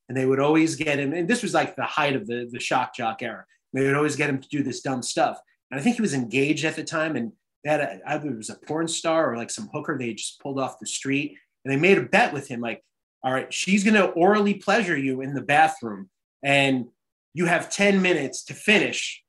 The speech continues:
or, you know, you're gonna, you know, we, we gotta bet that you can't do it in under ten minutes." And, like,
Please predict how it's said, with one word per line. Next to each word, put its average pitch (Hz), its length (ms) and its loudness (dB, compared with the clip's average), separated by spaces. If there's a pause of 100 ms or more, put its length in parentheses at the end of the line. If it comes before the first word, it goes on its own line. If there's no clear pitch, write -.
(300)
or, 151 300 4
you 160 100 4
know, 143 160 2
you're 143 160 0
gonna, 156 220 0 (240)
you 160 80 0
know, 143 80 0
we, 160 260 -2
we 170 100 2
gotta 165 220 2
bet 156 220 -4
that - 180 -8
you 170 80 -4
can't 151 300 -2
do 151 120 0
it 143 80 -4
in 135 120 0
under 131 220 -2
ten 127 280 -4
minutes." - 480 -8 (300)
And, 151 340 2 (260)
like, 151 280 -2